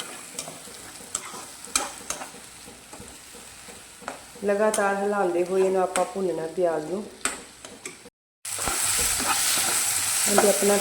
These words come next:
ਪਿਆਜ਼, ਟਮਾਟਰ ਜਿਹੜਾ ਥੋੜ੍ਹਾ ਜਿਹਾ ਭੁੰਨਿਆ ਗਿਆ ਤਾਂ ਕਲਰ ਚੇਂਜ ਹੋਣ ਲੱਗ ਪਿਆ। ਇਹਦੇ ਵਿੱਚ ਆਪਾਂ ਹੁਣ ਮਸਾਲੇ ਪਾ ਦਿੰਦੇ ਹਾਂ। ਥੋੜ੍ਹਾ ਜਿਹਾ ਆਪਾਂ ਲਿਆ ਸਵਾਦ ਅਨੁਸਾਰ ਨਮਕ, ਨਾਲ ਲਈ ਹਲਦੀ ਪਾਊਡਰ, ਨਾਲ ਆਪਾਂ ਇੱਕ ਚਮਚਾ ਭਰ ਕੇ ਦੇਗੀ ਮਿਰਚ,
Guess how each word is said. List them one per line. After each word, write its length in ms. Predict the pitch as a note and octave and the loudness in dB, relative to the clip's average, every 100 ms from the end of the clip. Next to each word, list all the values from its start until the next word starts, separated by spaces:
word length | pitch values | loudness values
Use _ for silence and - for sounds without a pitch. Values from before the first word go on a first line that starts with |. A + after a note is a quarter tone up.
| G3+ | 6
ਪਿਆਜ਼, 360 | G3+ F#3 F#3+ F#3+ | 8 10 8 6
ਟਮਾਟਰ 440 | F#3+ F3+ F3 G3 G3 | 4 6 6 4 4
ਜਿਹੜਾ 160 | F#3 G3 - | 6 4 4
ਥੋੜ੍ਹਾ 320 | F#3+ F#3+ G#3 | 4 6 4
ਜਿਹਾ 160 | G3 G3 | 2 0
ਭੁੰਨਿਆ 400 | G#3 G3 E3+ D#3+ | 2 2 4 2
ਗਿਆ 140 | E3+ | 2
ਤਾਂ 100 | G#3 A3 | 2 2
ਕਲਰ 220 | F#3 F3+ F#3+ | 4 4 4
ਚੇਂਜ 300 | - F3+ F3 F3+ | 4 4 4 2
ਹੋਣ 140 | F3 E3 | 2 2
ਲੱਗ 140 | E3 E3 | -2 2
ਪਿਆ। 140 | A3+ A#3 - - - - - - | 2 2 0 -6 -8 -8 -8 0
ਇਹਦੇ 240 | G#3+ A3 | 4 6
ਵਿੱਚ 180 | G#3 - | 4 2
ਆਪਾਂ 240 | F#3+ - G3 | -2 0 0
ਹੁਣ 160 | A3 | 0
ਮਸਾਲੇ 360 | A3 A3 F3+ E3 | 0 2 4 4
ਪਾ 200 | E3 E3 | 2 -2
ਦਿੰਦੇ 260 | D3+ D#3 D#3+ | -2 -4 -6
ਹਾਂ। 140 | D3+ D#3 - - - - - - - - - | -8 -10 -12 -14 -14 -14 -16 -16 -16 -6 4
ਥੋੜ੍ਹਾ 220 | G3+ G#3 | 6 6
ਜਿਹਾ 120 | G#3+ | 6
ਆਪਾਂ 200 | G#3 G#3 | 6 4
ਲਿਆ 200 | G3 G3 | 4 2
ਸਵਾਦ 380 | G3+ F#3+ E3+ F#3 | 4 6 6 4
ਅਨੁਸਾਰ 360 | F#3+ F#3+ F3+ | 0 0 0
ਨਮਕ, 340 | E3+ D#3 E3+ G#3+ - - - - | 0 -2 -2 -4 -8 -16 -16 -2
ਨਾਲ 320 | F#3+ E3+ E3 E3 | 2 2 4 4
ਲਈ 200 | E3+ F3 | 4 2
ਹਲਦੀ 300 | D#3+ D#3 G3+ | -2 -2 -2
ਪਾਊਡਰ, 380 | G#3+ G#3 A#3+ B3+ - - - - - F#3 | 0 2 2 0 -4 -14 -18 -20 -6 0
ਨਾਲ 320 | F3+ E3+ F3 | 4 6 6
ਆਪਾਂ 220 | F3 F#3+ | 6 4
ਇੱਕ 200 | F3+ - | 2 2
ਚਮਚਾ 360 | - F#3 F#3 F#3+ | -2 0 0 -2
ਭਰ 260 | G3+ F3+ | 0 0
ਕੇ 140 | - F#3 | 0 -2
ਦੇਗੀ 360 | F3 E3+ E3+ | -2 -2 -2
ਮਿਰਚ, 420 | G3 A3 A3 C4+ | -2 -2 -2 -6